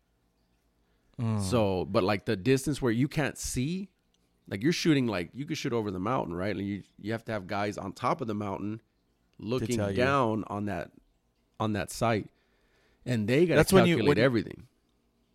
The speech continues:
Speaker 1: So when you're driving from San Diego and Pendleton on the right side,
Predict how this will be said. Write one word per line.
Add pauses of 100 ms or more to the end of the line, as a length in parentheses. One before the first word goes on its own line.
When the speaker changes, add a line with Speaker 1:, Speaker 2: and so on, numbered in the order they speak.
Speaker 1:
So
when
you're
driving
from
San
Diego
and (160)
Pendleton (360)
on
the
right
side,